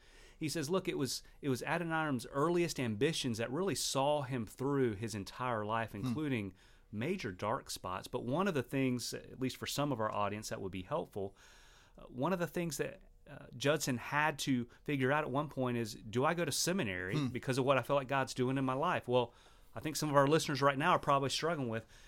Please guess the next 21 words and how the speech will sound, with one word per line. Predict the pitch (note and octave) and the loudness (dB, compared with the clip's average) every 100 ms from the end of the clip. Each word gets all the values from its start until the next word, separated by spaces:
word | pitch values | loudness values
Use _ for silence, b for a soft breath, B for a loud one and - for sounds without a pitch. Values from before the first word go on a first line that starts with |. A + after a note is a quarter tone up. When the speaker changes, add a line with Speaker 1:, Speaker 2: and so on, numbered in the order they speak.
| B | B
Speaker 1:
"Why | - A2+ C3+ | -2 4 6
am | C#3+ A3+ | 8 6
I | F#3+ A#2+ | 4 2
in | G#2+ | 2
seminary?" | - A#2+ G2+ B2+ C3 F3+ | 2 2 4 6 8 8
Speaker 2:
That's | |
a | D3 | 6
good | |
Speaker 1:
Or, | D#3 D#3 | 4 4
Speaker 2:
point. | G#2 - A#2+ | 0 -8 -6
Speaker 1:
"Do | C3 F3+ | 0 2
I | E3+ D3 | 2 2
go?" | E3+ G#3 | 0 0
And | E3+ | 0
so | C#3 | -2
you | D#3+ D3+ | -2 -2
begin | F#3+ G3+ F#3+ | -4 -4 -2
to | B2+ | -2
walk | G#2+ G#2+ B2+ F#3 A3+ - | -4 -4 -2 0 -2 -2
with | B2 - | -6 -4
people | A2 G#2 A2+ G#2+ | -8 -6 -4 -6